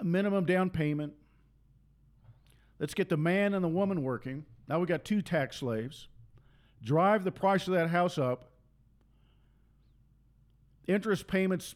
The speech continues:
skyrocket. Even if the interest rate stays the same, you're ending up paying three times as much in interest rates, in interest payments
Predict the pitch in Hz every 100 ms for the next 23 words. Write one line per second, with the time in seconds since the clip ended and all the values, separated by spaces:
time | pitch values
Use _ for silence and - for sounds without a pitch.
0 | - - - 175 190 180 135 117 - 147
1 | - _ _ _ - 202 220 208 - 156
2 | 214 180 180 - 175 - - 175 135 139
3 | 165 143 160 202 190 190 - 175 175 139
4 | 185 208 208 196 160 151 170 165 151 180
5 | 175 139 - 120 127 120 - - - 156
6 | 165 202 - 170 - 170 147 -